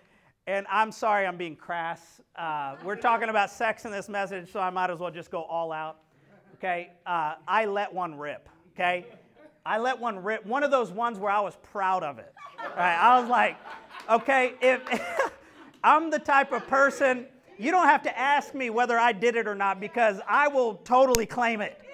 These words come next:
okay, and be proud of it. Uh, and so I let one rip,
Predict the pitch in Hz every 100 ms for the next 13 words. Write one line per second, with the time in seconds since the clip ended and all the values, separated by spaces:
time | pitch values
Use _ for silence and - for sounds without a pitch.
0 | - 220 240 240 - - 233 233 254 -
1 | 285 285 285 226 185 151 - - - -
2 | - - 214 202 190 175 - _ 226 226
3 | 269 233 240 285 285 277 254 226 196 240
4 | 240